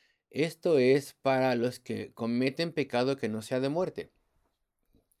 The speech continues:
¿Entiendes estas palabras difíciles? Pedirá.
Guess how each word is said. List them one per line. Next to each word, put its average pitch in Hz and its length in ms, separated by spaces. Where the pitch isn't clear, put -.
¿Entiendes 185 440
estas 156 240
palabras 113 500
difíciles? - 680
Pedirá. 123 560